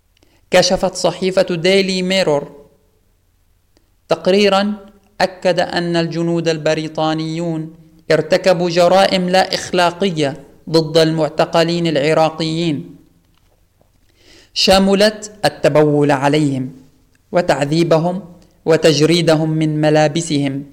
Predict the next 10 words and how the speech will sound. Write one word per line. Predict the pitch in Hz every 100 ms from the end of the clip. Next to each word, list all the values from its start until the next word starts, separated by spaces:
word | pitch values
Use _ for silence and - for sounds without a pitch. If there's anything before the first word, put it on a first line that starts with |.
| - _ _ - - 165
أما | 165 160
صحيفة | 156 156 185 170 170 170
الجارديان | 160 147 160 160 160 170 190 214 - - - - _
فنقلت | - 170 175 180 175 170
في | 175
اليوم | 165 180 180
نفسه | 175 170 170 - 131 - - - _ _ _ -
عن | 143 143
السيرجنت | - - 180 165 185 185 185
البريطاني | 180 175 175 175 190 185 135 131